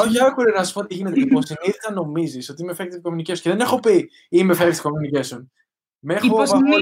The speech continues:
Speaker 1: βαθμολογήσει.
Speaker 2: θα σε ρωτήσω
Speaker 1: Είμαι και
Speaker 2: και δεν θα
Speaker 1: self-aware.
Speaker 2: είσαι και θα σε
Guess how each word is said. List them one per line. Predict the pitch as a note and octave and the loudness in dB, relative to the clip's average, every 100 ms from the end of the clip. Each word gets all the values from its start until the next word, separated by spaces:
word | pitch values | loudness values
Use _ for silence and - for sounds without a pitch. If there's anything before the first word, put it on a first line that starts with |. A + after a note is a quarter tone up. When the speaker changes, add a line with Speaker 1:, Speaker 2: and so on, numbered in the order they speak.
| G4 | 2
Speaker 1:
βαθμολογήσει. | F4+ C4 - - | 0 -2 -2 -2
Speaker 2:
θα | A#5 B5 | -4 -4
σε | C#4 | -2
ρωτήσω | C#4+ - D#4 E4 B3 | -2 -2 -2 0 0
Speaker 1:
Είμαι | D4 | -4
και | B3+ | -4
Speaker 2:
και | A#3+ | -4
δεν | B3+ C#4+ | 0 -2
θα | |
Speaker 1:
self-aware. | - B3 C#4+ C4+ | 2 2 2 2
Speaker 2:
είσαι | D4+ C4 D3 | 2 2 -4
και | - | -12
θα | - | -20
σε | - | -20